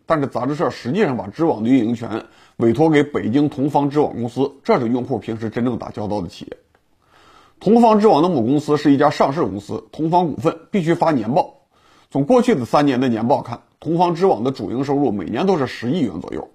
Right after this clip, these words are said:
净利润接近两亿元，毛利润百分之六十左右。与十年之前相比，同方知网的收入和利润都翻了一倍，但是相对中国学术期刊总的市场来说，并不算太夸张，尤其是毛利润率反而有所下降。应该说，同方知网一方面靠垄断经营轻松赚了不少钱，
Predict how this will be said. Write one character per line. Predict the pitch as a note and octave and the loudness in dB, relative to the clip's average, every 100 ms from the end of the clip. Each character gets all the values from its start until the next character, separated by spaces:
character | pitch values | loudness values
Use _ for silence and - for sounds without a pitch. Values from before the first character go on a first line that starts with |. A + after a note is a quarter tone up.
| _ | _
净 | G#3 F3 | -2 2
利 | F3 | 4
润 | D3+ A2 | 2 2
接 | C#3+ D3+ | 0 2
近 | D3 | 2
两 | A2+ - | 0 0
亿 | C3 | 0
元， | B2 - - | 0 -2 -6
毛 | A2 B2 | -2 2
利 | E3+ | 4
润 | B2 | 2
百 | F#2 | 0
分 | F2 | -2
之 | A#2+ | 0
六 | F#3 | 0
十 | - - | -2 -6
左 | - | -8
右。 | - - _ _ _ _ - _ | -8 -12 _ _ _ _ -20 _
与 | C3 C3+ | 2 4
十 | - | 4
年 | G#3+ G#3 | 4 4
之 | G3+ | 2
前 | E3+ F#3+ | 2 2
相 | D#3 A2 | 2 -2
比， | - - | -4 -12
同 | - D3+ | -6 -2
方 | E3 E3 | 0 0
知 | E3+ | 0
网 | B2+ | -2
的 | F2 | -4
收 | - D3 | -2 2
入 | B2+ | 2
和 | B2 | 2
利 | D3+ | 0
润 | C3+ F2+ | 0 -2
都 | A#2+ | -2
翻 | C#3+ C3+ | 0 0
了 | |
一 | A2+ | -2
倍， | - - - _ _ _ _ | -4 -6 -6 _ _ _ _
但 | A3+ G3 | 0 0
是 | |
相 | - G3 | 2 2
对 | F#3 | 2
中 | F3 G3 | 2 0
国 | F#3+ | 0
学 | C#3+ | 0
术 | F3 D#3+ | 0 -2
期 | F3 | -2
刊 | F#3+ | -4
总 | - - | -4 -8
的 | A2+ | -10
市 | - | -4
场 | G3 - | -2 -2
来 | - | -6
说， | - - | -10 -8
并 | - C#3+ | -2 -2
不 | C3+ | 0
算 | F3 | -2
太 | C#3+ B2+ | 0 0
夸 | C#3+ | 0
张， | C#3 D#3 - _ _ _ - | 0 -2 -6 _ _ _ 0
尤 | D3+ G#3 | 2 4
其 | G#3 | 2
是 | |
毛 | E3+ A#2 G3 | 4 4 6
利 | A#3 | 6
润 | D#3+ E3 | 4 4
率 | B2+ | 2
反 | C#3 | 2
而 | D3+ | 0
有 | C3+ | 0
所 | C#3+ A#2 | -4 -6
下 | C#3+ D#3+ | -2 0
降。 | - - _ _ _ _ - | 0 -4 _ _ _ _ -6
应 | G#3+ | 0
该 | G3+ | 2
说， | E3 E3 - - | 4 2 2 -4
同 | D3+ E3+ | -6 0
方 | E3+ F3 | 0 0
知 | |
网 | F3 A2+ | 0 0
一 | F#3+ | 0
方 | D3+ D3 | 2 0
面 | D3 | 0
靠 | D3+ | 0
垄 | A#2+ F#2+ | 0 -4
断 | C#3+ C#3 | -4 -2
经 | C3+ | -2
营 | C3 | -4
轻 | - E3+ | -6 -8
松 | D#3 D3+ | -4 -2
赚 | C#3+ A2+ | -2 -2
了 | |
不 | A2 | -6
少 | A#2+ | -8
钱， | - - | -10 -18